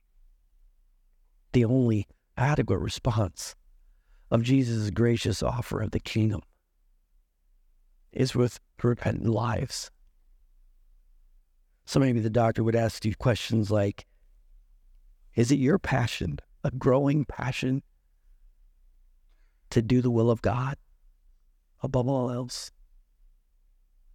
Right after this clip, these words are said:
Do you have a, a growing longing to know Jesus more?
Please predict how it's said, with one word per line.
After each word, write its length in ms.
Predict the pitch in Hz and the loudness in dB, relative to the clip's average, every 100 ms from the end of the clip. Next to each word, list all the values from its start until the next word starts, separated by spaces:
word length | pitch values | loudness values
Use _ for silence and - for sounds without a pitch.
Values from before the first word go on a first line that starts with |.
| _ _ _ | _ _ _
Do 100 | - | 2
you 160 | 196 202 | 4 4
have 140 | 190 | 4
a, 120 | 143 135 | 2 0
a 140 | 135 | -4
growing 800 | 135 127 139 151 160 165 147 147 | -4 0 2 2 4 4 4 4
longing 920 | 139 127 131 127 131 120 110 98 92 - _ _ _ _ _ - | 2 2 0 2 2 2 2 -2 -4 -10 _ _ _ _ _ -10
to 140 | - | -2
know 640 | 113 123 131 131 127 123 117 _ _ - | 2 4 4 4 2 0 -4 _ _ -8
Jesus 880 | 110 113 117 110 104 110 113 - - _ _ _ _ | -2 0 2 0 0 0 -2 -8 -18 _ _ _ _
more? 580 | 104 98 98 95 - - | -2 0 0 -2 -8 -12